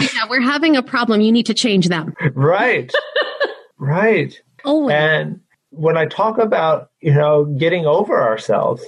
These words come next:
Speaker 2: what I'm inviting people to do is to, to have some humility. Uh,
Speaker 1: How do
Speaker 2: you
Speaker 1: you teach that?
Speaker 2: Well, sometimes it's about helping them to see reality more clearly. And I, you know, I, I'm sure there's some people out there who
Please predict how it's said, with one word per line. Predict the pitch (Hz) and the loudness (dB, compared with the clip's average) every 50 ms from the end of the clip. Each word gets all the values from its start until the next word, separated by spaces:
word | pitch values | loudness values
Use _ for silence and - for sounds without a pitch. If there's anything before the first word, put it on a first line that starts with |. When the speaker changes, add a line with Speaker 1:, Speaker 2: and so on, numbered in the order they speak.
| - _ | -16 _
Speaker 2:
what | 139 143 151 156 | -2 -2 0 0
I'm | 156 151 151 | 0 0 2
inviting | 147 143 135 151 151 147 175 - 302 175 156 | 2 2 2 2 0 -2 0 0 0 0 0
people | - 156 156 156 151 143 | 0 -2 0 2 0 2
to | 135 139 | 2 2
do | 135 131 - 170 180 190 196 180 | 0 0 0 0 2 2 4 2
is | 156 143 135 - | 2 0 -2 -4
to, | - 151 143 139 143 135 131 _ - _ _ _ _ | -2 0 0 2 0 -2 -4 _ -20 _ _ _ _
to | - 151 | 0 0
have | 143 127 135 170 180 190 196 190 | 0 2 0 -2 -2 -2 -2 -2
some | - 180 170 156 | 0 2 2 4
humility. | 143 135 165 156 156 165 190 220 240 214 135 120 - - _ _ _ _ _ _ _ _ | 4 4 2 2 2 4 4 4 2 2 0 -2 -4 -6 _ _ _ _ _ _ _ _
Uh, | - - - - | -8 -8 -8 -6
Speaker 1:
How | 214 262 294 | -6 -2 0
do | 311 | 0
Speaker 2:
you | 330 - | 0 0
Speaker 1:
you | - - | 0 -4
teach | - - 320 311 - - - | -2 0 0 0 0 0 -2
that? | 160 143 143 147 165 - _ _ _ - - - - - | -2 -2 -2 -6 -8 -12 _ _ _ -20 -20 -20 -4 0
Speaker 2:
Well, | 202 214 226 220 202 - - _ _ | 2 2 4 2 0 -2 -8 _ _
sometimes | - - - 392 415 427 - - - - 277 233 208 - | -10 -2 0 2 2 2 0 0 0 0 2 0 2 2
it's | 190 170 - - - | 0 0 0 -2 -4
about | 185 165 185 180 180 180 180 180 180 175 - - - - _ _ _ _ - | -2 0 2 0 2 2 2 2 0 -2 -6 -16 -20 -20 _ _ _ _ -10
helping | 131 - - 208 226 226 294 285 208 190 | -6 -2 0 0 0 0 0 -2 0 0
them | 180 170 156 147 - | 2 2 2 0 0
to | - - 156 151 | -2 0 2 2
see | 143 147 - - - 180 180 175 | 2 0 -4 -2 0 2 2 2
reality | 165 156 151 147 143 131 131 139 147 143 143 135 - 135 120 | 2 2 0 2 2 2 2 2 2 0 0 0 -2 -2 0
more | 123 127 120 113 117 | 2 0 0 0 -2
clearly. | - - 127 123 120 117 117 110 113 110 | -4 -2 0 2 4 4 4 4 4 2
And | 113 120 | 4 2
I, | 135 139 143 | 2 2 0
you | 143 139 151 | 2 0 0
know, | 143 123 120 117 117 - | 0 2 2 2 0 0
I, | - 123 120 120 127 123 123 123 120 120 | 0 2 2 2 2 0 0 0 2 2
I'm | 120 120 127 | 2 0 -4
sure | 131 - 143 135 131 | -4 -2 0 0 2
there's | 127 123 120 - | 2 0 0 -2
some | 131 120 117 | -2 -4 -2
people | - 131 127 - 117 | -2 -4 -2 0 0
out | 113 113 117 117 | 0 0 -2 0
there | - 120 117 113 107 | 0 2 2 2 0
who | 113 117 113 110 | 0 -4 -4 -4